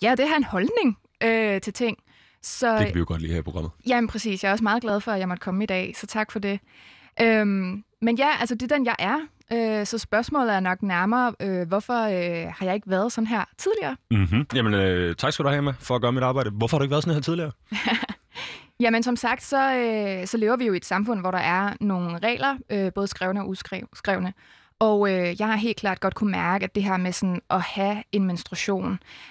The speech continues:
Speaker 1: øh, at have en seksualitet, øh, at være, øh, kønskategorien kvinde, øh, det har ligesom været fyldt med nogle, med nogle sociale koder, øh, som, øh, som ret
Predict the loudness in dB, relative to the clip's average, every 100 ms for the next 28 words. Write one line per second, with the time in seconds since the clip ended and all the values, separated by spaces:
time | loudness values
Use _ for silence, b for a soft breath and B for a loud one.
0 | B 2 4 2 0 -2 -4 -4 -4 2
1 | 2 2 0 -4 -8 -8 -6 -2 -2 -2
2 | -6 -8 B B B 2 4 4 0 2
3 | 4 4 2 0 -6 _ -8 -6 -6 -8
4 | -10 _ -2 0 -2 -2 -2 0 0 -2
5 | -2 0 2 2 0 -10 -2 0 2 2
6 | 0 -2 -6 B B B -2 2 2 2
7 | 2 4 2 0 -2 0 0 2 2 2
8 | 0 0 0 -2 -4 0 2 2 -2 _
9 | -8 -4 0 0 -2 -2 0 0 -4 _
10 | b b b b b 2 4 4 2 0
11 | 0 2 2 2 2 2 0 0 0 0
12 | -2 -8 -14 -12 -12 -4 0